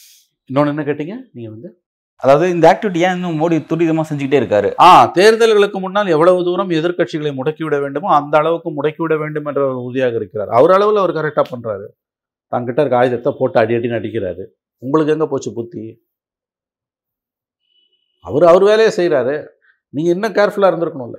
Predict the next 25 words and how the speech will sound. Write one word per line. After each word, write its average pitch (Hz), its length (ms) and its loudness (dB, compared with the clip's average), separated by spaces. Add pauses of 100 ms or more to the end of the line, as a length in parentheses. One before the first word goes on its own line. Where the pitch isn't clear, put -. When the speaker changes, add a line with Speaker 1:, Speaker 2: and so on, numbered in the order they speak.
Speaker 2:
இப்ப 160 300 2
இந்திய 190 280 0
கூட்டணி 185 280 -2
மீது 180 200 -4
இந்த 170 120 0
மாதிரியான 156 340 0
இ 175 80 0
டி 185 80 2
ஆக்டிவிட்டியை 131 380 -2
கூர்மைப்படுத்தும் 151 640 2
பொழுது 139 420 2
ஒண்ணு 180 240 -2
எல்லாருமே 156 380 4
வந்து 147 220 -2 (520)
லல்லு 160 240 6
பிரசாத் 170 280 -2
ஸ்டா-, 123 360 0
ஸ்டாண்டுக்கு 139 240 0
நகரணும் 101 380 0
அல்லது 147 280 0
ஹேமந்த 156 200 0
பிஸ்வா 123 320 -4
ச-, 110 260 -4
ஸ்டாண்டுக்கு 110 480 -2
நகரணும். 92 280 -2